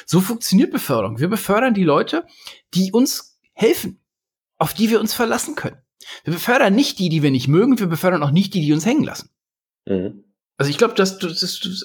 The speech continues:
Speaker 1: absolut auf dem richtigen Weg da unterwegs.
Speaker 2: Wo ist da die, ähm, Grenze zum Everybody's Darling sein?
Speaker 1: Exzellenter Punkt.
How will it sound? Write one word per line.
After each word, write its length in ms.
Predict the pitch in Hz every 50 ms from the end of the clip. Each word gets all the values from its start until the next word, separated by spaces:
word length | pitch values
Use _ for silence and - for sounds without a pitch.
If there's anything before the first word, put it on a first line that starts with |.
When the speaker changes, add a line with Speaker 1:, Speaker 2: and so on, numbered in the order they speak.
| - -
Speaker 1:
absolut 560 | - - 175 202 202 - - 226 214 208 -
auf 100 | 175 -
dem 120 | - 185 185
richtigen 260 | 170 - - 170 87
Weg 160 | 104 - -
da 60 | 113
unterwegs. 420 | 107 - 92 87 - - - - _ _ _ - - - - -
Speaker 2:
Wo 160 | - 104 123
ist 220 | 143 185 185 - -
da 140 | 151 151 147
die, 520 | 151 127 120 120 120 120 120 117 117 110
ähm, 880 | 104 - - - 98 98 95 95 95 92 90 90 87 87 87 - _ _ _ -
Grenze 520 | - 92 95 104 143 196 - - 156 151
zum 320 | 151 - - 139 123 127 120
Everybody's 640 | 127 110 107 110 120 117 113 104 101 - 98 95 101
Darling 400 | 92 82 85 82 78 78 80 80
sein? 420 | - 78 76 76 76 76 76 _ _ _ _ _ _ _ _ _ - - - - - -
Speaker 1:
Exzellenter 500 | 131 123 - - 90 85 90 85 - -
Punkt. 340 | - - 65 64 62 -